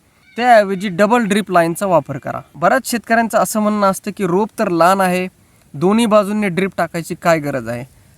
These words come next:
अशा लोकांना माझा प्रश्न आहे, रोप जर लहान आहे, तर मग त्याला ह्युमिक ॲसिड तरी टाकायची काय गरज आहे? एवढ्या मुळ्या वाढून काय करणार आहेत त्याचं?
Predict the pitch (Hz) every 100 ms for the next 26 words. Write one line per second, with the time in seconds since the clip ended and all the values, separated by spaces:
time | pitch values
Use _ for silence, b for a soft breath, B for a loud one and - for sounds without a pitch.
0 | b - 156 220 214 214 220 220 202 202
1 | 190 202 - 196 165 175 170 - 143 190
2 | 226 180 208 180 143 165 208 160 151 190
3 | b b - 202 214 208 - 226 196 165
4 | 196 226 226 - 226 226 220 208 185 196
5 | 190 214 196 196 175 170 143 131 123 -
6 | b b b b b b 147 165 185 233
7 | 220 214 233 220 220 220 214 196 165 156
8 | 139 127 - 117